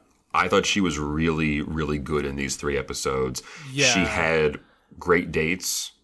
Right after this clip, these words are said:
Speaker 1: with Arman,
Speaker 2: <laughs>
Speaker 1: and
Speaker 2: I was
Speaker 1: she
Speaker 2: about
Speaker 1: was
Speaker 2: to
Speaker 1: a
Speaker 2: say
Speaker 1: trooper.
Speaker 2: period, and then I'm like, "What about the one with Tap?" Yeah.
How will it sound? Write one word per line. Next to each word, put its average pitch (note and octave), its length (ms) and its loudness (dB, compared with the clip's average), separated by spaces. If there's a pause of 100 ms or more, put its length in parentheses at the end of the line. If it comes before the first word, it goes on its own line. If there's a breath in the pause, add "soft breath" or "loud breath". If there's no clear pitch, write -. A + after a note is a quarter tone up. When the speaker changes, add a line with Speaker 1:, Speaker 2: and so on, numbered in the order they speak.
(220)
Speaker 1:
with D#2 180 -2
Arman, D#2 600 0 (240)
Speaker 2:
<laughs> - 240 -16
Speaker 1:
and D3+ 380 0
Speaker 2:
I - 40 -6
was - 100 -4
Speaker 1:
she - 140 2
Speaker 2:
about F2+ 80 4
Speaker 1:
was E2 100 2
Speaker 2:
to E2 60 2
Speaker 1:
a - 20 2
Speaker 2:
say D3+ 80 0
Speaker 1:
trooper. F#2+ 220 2
Speaker 2:
period, A2+ 440 2
and B2 220 -16
then A#2 80 -12
I'm A2+ 60 -16
like, A2+ 140 -10
"What A#2 160 -10
about A#2 200 -14
the A2+ 80 -14
one G#2+ 140 -14
with A2 100 -20
Tap?" A2 280 -16
Yeah. A2 220 -18